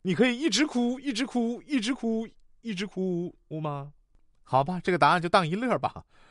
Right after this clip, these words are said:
说乐乐啊，已经七岁了，还是非常调皮。有一次啊，妈妈一本正经地对他说：“乐乐，你也该懂事儿了，再这样调皮下去，将来你的孩子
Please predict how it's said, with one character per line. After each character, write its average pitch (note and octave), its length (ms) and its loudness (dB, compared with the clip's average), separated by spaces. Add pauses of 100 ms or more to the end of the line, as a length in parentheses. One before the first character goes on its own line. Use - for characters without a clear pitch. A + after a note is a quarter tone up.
(720)
说 B3+ 180 6
乐 D4 260 6
乐 D3 140 6
啊， G#2 180 4
已 F#2+ 140 -8
经 E3 160 -4
七 F#4 380 -2
岁 A#3+ 240 0
了， D#2+ 100 -12 (100)
还 C#4+ 240 4
是 D#4 140 0
非 F4 240 2
常 C#4+ 160 -2
调 B3 300 2
皮。 A3+ 280 -8 (500)
有 C3 200 4
一 D#3+ 60 4
次 D#3 140 -2
啊， G#2 140 0 (280)
妈 F#3+ 180 6
妈 F3+ 160 2
一 B3+ 180 -4
本 C#3+ 240 -2
正 A3 240 0
经 F2 220 -8
地 A2+ 220 0
对 C#3 100 -4
他 A#2 100 -4
说 G2 300 -4 (400)
：“乐 A3 300 2
乐， B2+ 320 2 (240)
你 D#4+ 140 0
也 D4 100 4
该 E4+ 320 4
懂 G#3+ 260 0
事 C#4+ 140 2
儿 A#3 160 4
了， C#3+ 240 4 (340)
再 E4+ 260 8
这 D4+ 120 2
样 C4+ 100 2
调 B3 220 4
皮 C4 160 -4
下 C4 160 4
去， A#3 180 -6 (240)
将 D4+ 180 8
来 C#4 120 4
你 B3+ 180 -2
的 A#3+ 100 4
孩 A#3+ 280 2
子 B3 180 2